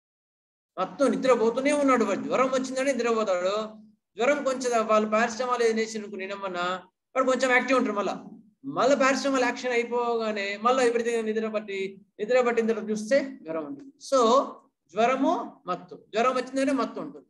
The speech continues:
It is the prominent for the many remedies,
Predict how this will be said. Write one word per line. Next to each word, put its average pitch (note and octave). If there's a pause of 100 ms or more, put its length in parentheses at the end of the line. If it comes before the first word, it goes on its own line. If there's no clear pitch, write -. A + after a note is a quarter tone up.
(600)
It A3
is C4+
the C4 (300)
prominent B3+
for A#3+
the C4 (320)
many A3
remedies, D#3